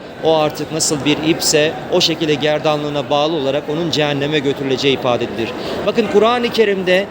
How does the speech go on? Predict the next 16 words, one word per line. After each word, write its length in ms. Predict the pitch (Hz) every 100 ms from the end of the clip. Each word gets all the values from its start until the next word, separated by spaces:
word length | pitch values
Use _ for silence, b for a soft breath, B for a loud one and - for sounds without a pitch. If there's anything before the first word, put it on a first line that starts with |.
| - -
sadece 680 | 214 240 240 233 220 170
bir 180 | 220 233
kişinin 540 | - 214 - 202 175 -
ismi 340 | 185 - 196 185
tasrih 540 | 175 170 - 226 202
edilerek 420 | 170 160 147 147 - B B
bir 200 | 185 139
beddua, 540 | 165 135 156 160 139
bir 120 | 156 147
lanet 440 | 147 143 147 -
vardır 340 | 135 127 156 170
ki 220 | 170 170 170 B B 160
üstelik 420 | - 170 170 160
peygamberimizin 720 | 156 151 156 151 151 139 151
amcası 640 | 139 180 220 151 156 -
olan 300 | 147 139 139